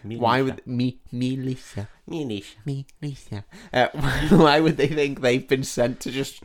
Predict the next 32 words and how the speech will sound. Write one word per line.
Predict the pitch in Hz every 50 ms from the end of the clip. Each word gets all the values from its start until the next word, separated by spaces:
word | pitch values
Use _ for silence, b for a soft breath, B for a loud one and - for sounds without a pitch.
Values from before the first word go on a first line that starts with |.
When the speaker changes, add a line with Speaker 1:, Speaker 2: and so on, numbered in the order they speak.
| - -
Speaker 2:
shoot | - - - - 127 123 - -
a | 131
wolf? | 120 113 107 110 120 - - - - - -
Speaker 1:
<laughs> | -
I | - - - - 208
don't | - - - - 269 233
know. | 233 240 196 202 -
Speaker 2:
Why | 180 180 190
would | 196 196
anyone | 202 202 196 190 196 190
hire | 151 185 165 170 180 185
them | 202 214 214
to | - 240
just | 180 175 -
shoot | - - - 170 165 170 170 - -
a | 143 139 135 139
wolf? | 139 127 131 135 160 175 - 131 120 -
Speaker 1:
Easiest | 123 123 120 120 117 110 117
money | 113 110
they've | 107 101
ever | 101 101 98
made, | 98 98 101 107 110 - -
especially | - 151 - - - 156 - 160
a | -
team | - - - 170 160
of, | 160 - 523
like, | - 156 151 523 539
<laughs> | - -
twelve | - 427 370 - - - 302 -
of | -
them. | - 494 392 381 349 320
Speaker 2:
<laughs> | -